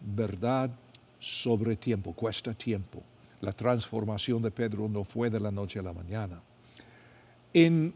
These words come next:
Primera de Pedro, capítulo dos,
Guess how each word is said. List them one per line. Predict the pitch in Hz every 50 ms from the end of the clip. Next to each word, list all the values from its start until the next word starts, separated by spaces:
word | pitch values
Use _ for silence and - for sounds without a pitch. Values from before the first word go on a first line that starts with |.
| - -
Primera | 127 139 139 170 202 226
de | 170 180
Pedro, | 175 - 143 131 131 113 117 117 131 151 151 - - - - - - - - - - - - - - - - - - - - -
capítulo | - 113 - 135 123 - - 160
dos, | 156 120 101 139 131 135 135 113 - - -